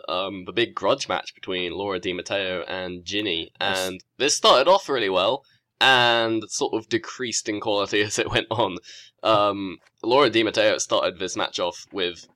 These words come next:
Speaker 1: an incredible suicide dive to the outside. It was great.
Speaker 2: Yeah, she wiped out, like, three rows of people with that. It was beautiful. <laughs>
Speaker 1: Yeah, definitely. But, uh, after that, uh, great dive, uh, the match started to fall apart a little bit.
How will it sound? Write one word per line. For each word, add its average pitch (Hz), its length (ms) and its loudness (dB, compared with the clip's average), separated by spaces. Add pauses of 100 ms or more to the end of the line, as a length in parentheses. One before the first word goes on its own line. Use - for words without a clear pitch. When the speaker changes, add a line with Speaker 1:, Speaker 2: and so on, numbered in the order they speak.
Speaker 1:
an 87 180 -6
incredible 92 1200 0
suicide 92 540 0
dive 90 260 0
to 95 80 -12
the 90 120 2
outside. 82 600 0
It - 40 -16
was 78 120 -12
great. 85 580 -4 (640)
Speaker 2:
Yeah, 123 120 0
she - 160 -4
wiped 127 500 0
out, 135 180 8
like, 104 180 -8
three 123 580 -4
rows 110 360 0
of 95 120 -10
people 110 420 -6
with 92 140 -10
that. 92 260 2
It 92 100 -6
was 95 160 -10 (280)
beautiful. 110 840 -8
<laughs> - 640 -10
Speaker 1:
Yeah, 90 220 0
definitely. 92 680 -2 (100)
But, 101 220 4
uh, 98 220 4
after 117 440 6
that, 90 260 4
uh, 90 220 -2
great 90 340 -4
dive, 92 460 0 (120)
uh, 95 220 0
the 92 80 -10
match 104 280 2
started 143 580 2
to 127 60 -8
fall 113 360 0
apart 101 400 2
a 87 60 -4
little 85 280 -8
bit. 78 160 -6